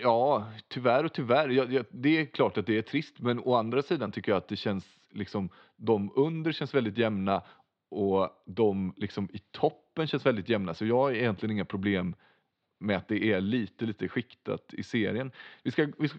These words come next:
gå in på plats nummer sju, för den tycker jag också är liksom, eh, R I K och Lugi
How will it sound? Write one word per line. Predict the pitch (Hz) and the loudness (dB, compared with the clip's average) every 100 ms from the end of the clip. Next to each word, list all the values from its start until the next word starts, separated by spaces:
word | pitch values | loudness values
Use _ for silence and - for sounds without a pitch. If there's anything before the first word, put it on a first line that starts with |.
| 156 | 0
gå | 165 | 0
in | 165 | 0
på | 151 | 2
plats | 139 113 | 2 2
nummer | 110 | -2
sju, | 104 - 117 160 - | 0 0 0 0 -6
för | - | -2
den | 120 117 | 0 0
tycker | 110 104 | -2 0
jag | 101 - | 0 0
också | - - | -6 0
är | 101 92 | 2 2
liksom, | 87 - 92 87 - _ _ _ _ - | -2 -4 -4 -6 -12 _ _ _ _ -12
eh, | 78 - - - - | -8 -8 -10 -12 -4
R | 131 123 | 0 2
I | 120 | 0
K | 117 - 123 120 - | -2 0 2 2 2
och | - 95 - - | 0 -2 -4 -8
Lugi | 107 117 104 92 110 139 | -2 2 2 0 -2 -4